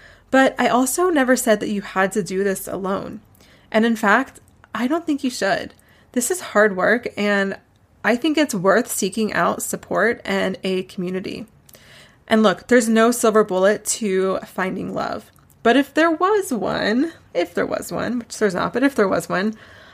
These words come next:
I think having a community around you to support you in your growth would be that silver bullet.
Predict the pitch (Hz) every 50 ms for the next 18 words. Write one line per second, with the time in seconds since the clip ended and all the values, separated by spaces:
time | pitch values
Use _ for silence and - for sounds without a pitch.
0 | - _ - - 247 247 247 330 339 - - - 220 208 220 233 240 247 - -
1 | 214 - - 214 190 196 202 220 240 247 262 - - 190 175 - - 175 185 190
2 | - 240 247 247 247 - 208 - 220 214 - - 196 - - 196 196 208 226 214
3 | - 196 190 185 190 180 170 - 185 185 175 208 262 262 - - - - 196 190
4 | 170 - 190 185 180 185 - - - - - 190 196 185 - - - - - -